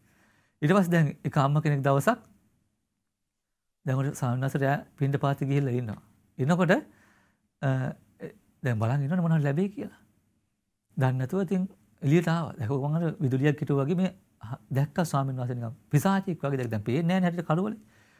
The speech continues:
බය වෙලා කෑ ගහගෙන දිව්වා ගෙට. ඊට පස්සේ බය වෙලා ඇවිල්ලා කිව්වා,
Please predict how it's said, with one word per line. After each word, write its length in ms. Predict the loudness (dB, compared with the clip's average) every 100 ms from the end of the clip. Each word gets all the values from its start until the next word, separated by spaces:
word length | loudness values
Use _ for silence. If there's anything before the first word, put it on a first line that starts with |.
| -6
බය 200 | 0 0
වෙලා 220 | 0 0 0
කෑ 280 | 0 0
ගහගෙන 320 | 2 0 0 -4 -4
දිව්වා 340 | 0 0 0 -2
ගෙට. 180 | -6
ඊට 1120 | -8 _ _ _ _ _ _ _ _ _ _ -4
පස්සේ 180 | -2
බය 140 | -2 -2
වෙලා 160 | -4 -2
ඇවිල්ලා 180 | -4
කිව්වා, 240 | -2 -2